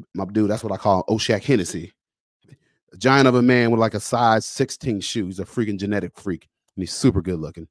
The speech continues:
So jealous, man. And he's in great shape. I try to be. Them days are gone long past me, bro.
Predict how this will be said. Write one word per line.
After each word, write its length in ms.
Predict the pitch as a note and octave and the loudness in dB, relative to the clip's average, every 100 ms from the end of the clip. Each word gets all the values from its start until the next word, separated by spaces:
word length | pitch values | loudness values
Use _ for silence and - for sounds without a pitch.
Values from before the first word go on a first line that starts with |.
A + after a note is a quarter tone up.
| _ _ _ | _ _ _
So 220 | - - F#2+ | -10 -6 -4
jealous, 360 | F2 D2 D2 | -4 -8 -10
man. 260 | F2 D2 - _ - | -14 -14 -16 _ -10
And 120 | G2+ | -6
he's 120 | F2 | -6
in 80 | E2 | -8
great 240 | F2+ E2 | -10 -10
shape. 260 | - D#2 D#2 _ _ _ _ - | -12 -16 -16 _ _ _ _ -16
I 40 | |
try 200 | - F2+ | -8 -6
to 80 | D#2+ | -6
be. 240 | D2+ E2+ - - | -10 -14 -18 -10
Them 120 | G2 | -6
days 200 | F2+ E2+ | -4 -6
are 40 | E2 | -6
gone 360 | E2+ E2 D#2+ | -8 -6 -6
long 200 | E2+ E2+ | -6 -6
past 300 | - D#2 C#2+ | -8 -12 -14
me, 100 | E2+ | -14
bro. 200 | C#2 - | -14 -14